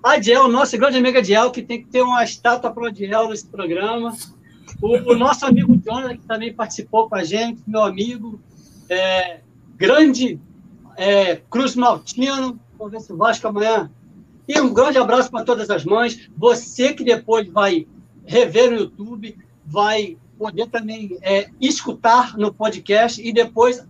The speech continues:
a reprise também no stream de rádio que a gente costuma fazer amanhã, excep-, aliás, excepcionalmente esse final de semana será no domingo, porque amanhã tem, vai ser muita correria, eu não vou conseguir fazer amanhã. Vai ser no domingo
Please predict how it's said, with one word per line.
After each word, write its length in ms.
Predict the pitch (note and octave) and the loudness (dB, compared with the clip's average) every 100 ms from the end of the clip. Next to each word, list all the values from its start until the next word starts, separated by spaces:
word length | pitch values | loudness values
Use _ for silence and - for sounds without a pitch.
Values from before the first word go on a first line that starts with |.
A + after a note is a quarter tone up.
| - | -2
a 120 | C4 | 0
reprise 640 | C4+ - - G3+ B3+ B3+ | 2 0 -2 -4 -4 -4
também 600 | B3+ G#3 F#3 G#3 A#3+ A#3 _ - _ | -6 -6 -2 -4 -4 -10 _ -20 _
no 120 | G3 | 0
stream 320 | G3+ - A3+ | 0 -2 -10
de 140 | A3 G#3 | -8 -4
rádio 300 | F#3 G#3+ - | 0 0 -2
que 80 | G3+ | -10
a 20 | |
gente 300 | G#3+ - - - _ | -10 -16 -20 -20 _
costuma 360 | - - G3+ G#3+ | -14 -8 -2 0
fazer 540 | - F3+ D3+ G3+ G#3 - _ | 0 -2 2 0 0 -10 _
amanhã, 520 | G#3+ B3 B3+ A#3+ A#3 C4+ | 0 2 4 4 2 0
excep-, 440 | A#3+ B3 C4+ C4 A#3+ | -6 -4 0 0 0
aliás, 340 | A3+ A#3+ F#3 - | 2 4 2 0
excepcionalmente 760 | B3+ C4 D4 - B3+ A#3+ - | 0 0 -4 -4 -10 -10 -14
esse 160 | - - | -20 -10
final 200 | B3 A#3 | -4 -4
de 80 | A#3+ | -4
semana 380 | A3 G3+ A3 | -6 -4 -6
será 320 | A#3 A#3+ A3+ G#3 | -6 -2 0 0
no 120 | A#3+ | 0
domingo, 320 | A3+ G3+ A#3 | -2 -2 -6
porque 180 | _ A3+ | _ -2
amanhã 300 | G#3+ A3 A3 | 0 0 -2
tem, 220 | - A#3 G#3+ - - - _ | -6 -6 -6 -14 -20 -20 _
vai 140 | G#3 G#3 | -2 0
ser 160 | - | 0
muita 280 | A3+ B3+ B3+ | 0 0 -2
correria, 360 | A#3+ G#3+ G#3+ A#3 | 0 0 4 4
eu 60 | |
não 140 | A#3 C4+ | 4 0
vou 120 | C4 | -2
conseguir 400 | C4 - G3 A3 | -6 -6 -8 0
fazer 380 | A3+ E3 G3+ A3+ | 0 4 2 2
amanhã. 500 | - G#3+ A3+ G3 F3+ - _ - - _ _ | 0 2 2 2 -2 -16 _ -20 -20 _ _
Vai 120 | F#3 | -6
ser 260 | - A3+ G#3 | 2 4 6
no 200 | A#3 B3+ | 4 4
domingo 600 | C4 G#3+ A3+ B3+ B3+ | 0 -2 -2 -2 -2